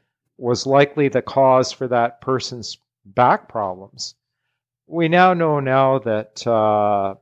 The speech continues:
people can have disc herniations, facet arthritis, uh, you, you know, degenerative changes in their, in their, in their spine, and actually not be suffering from back pain.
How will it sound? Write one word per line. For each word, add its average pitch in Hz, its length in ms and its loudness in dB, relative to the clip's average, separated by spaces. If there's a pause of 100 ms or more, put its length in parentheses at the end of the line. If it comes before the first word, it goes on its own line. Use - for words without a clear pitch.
(300)
people 123 280 -2
can 110 180 -10
have 104 500 0
disc 117 280 -2
herniations, 113 1040 -4
facet 120 480 -2
arthritis, 113 1160 0 (1200)
uh, 185 420 -6 (100)
you, 180 100 -14
you 110 400 -10
know, 101 180 -4
degenerative 120 640 0
changes 120 580 -2
in 113 120 -6
their, 104 180 -4 (160)
in 110 220 -6
their, 101 480 -6
in 110 180 -4
their 101 140 -8
spine, 120 640 -2 (460)
and 139 140 0
actually 143 800 2 (220)
not 123 240 -2
be 117 60 -8
suffering 135 500 -6
from 101 220 -16
back 95 300 -10
pain. 101 240 -16